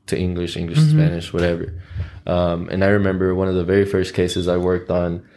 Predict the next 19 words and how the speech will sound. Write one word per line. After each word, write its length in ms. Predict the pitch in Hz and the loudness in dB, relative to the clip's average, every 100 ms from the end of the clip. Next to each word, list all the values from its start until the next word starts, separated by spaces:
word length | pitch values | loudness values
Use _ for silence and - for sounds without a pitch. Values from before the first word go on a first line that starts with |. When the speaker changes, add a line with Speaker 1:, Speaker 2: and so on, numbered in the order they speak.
| - _ | -20 _
Speaker 1:
um, 440 | 85 87 85 80 - | 0 2 2 -2 -6
a 80 | - | -6
family, 880 | - 98 98 95 92 92 90 - - - | 0 2 2 2 2 2 0 -2 -8 -12
uh, 520 | - 87 82 82 85 87 | -6 -4 -4 -4 -6 -4
had 140 | 95 | 0
lost 240 | 90 92 - | 2 2 2
their 100 | 98 | 0
daughter 400 | 87 85 87 90 - | 2 2 0 -2 -6
in 120 | 85 | -2
a 80 | 85 | 0
wreck 380 | 87 87 - - - | 2 0 -2 -10 -8
from, 220 | - 90 | -4 -2
in 140 | 90 87 | -2 -4
Stillwater. 600 | - 110 107 82 82 - _ _ _ _ _ _ _ _ _ | 0 2 2 0 -4 -10 _ _ _ _ _ _ _ _ _
And 160 | 101 95 | -2 0
so 200 | 104 90 | 2 2
funny 260 | - 101 95 | 2 0 0
to 120 | 92 | 0
think, 320 | 104 101 - | 0 0 -2